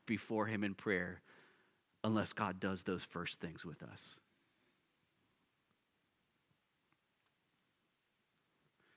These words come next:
Nehemiah responded with care and compassion, and that drove him not only to be moved emotionally, 'cause it can't stay there.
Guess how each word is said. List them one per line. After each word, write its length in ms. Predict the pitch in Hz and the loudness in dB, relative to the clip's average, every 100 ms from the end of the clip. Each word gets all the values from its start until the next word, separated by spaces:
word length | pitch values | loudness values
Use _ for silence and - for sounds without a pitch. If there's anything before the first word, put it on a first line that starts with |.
| - | -2
Nehemiah 600 | 110 135 135 113 139 139 | 6 8 8 6 8 8
responded 600 | 113 107 - 113 131 120 | 8 4 2 2 6 6
with 160 | 104 - | 4 4
care 260 | 135 131 | 4 6
and 100 | 123 | 4
compassion, 560 | - 104 123 123 - 113 | 2 0 2 4 6 6
and 100 | 113 | 8
that 200 | 123 139 | 8 6
drove 380 | 120 131 165 156 | 6 10 10 10
him 160 | 120 | 8
not 180 | 117 196 | 8 6
only 220 | 214 156 | 10 10
to 80 | 135 | 10
be 160 | 127 127 | 8 10
moved 320 | 135 147 127 | 12 10 10
emotionally, 520 | 113 123 135 113 104 | 8 10 8 6 6
'cause 140 | 101 147 | 8 6
it 80 | |
can't 220 | 143 214 160 | 8 4 4
stay 260 | - 151 | 6 6
there. 300 | 120 80 78 | 6 2 -4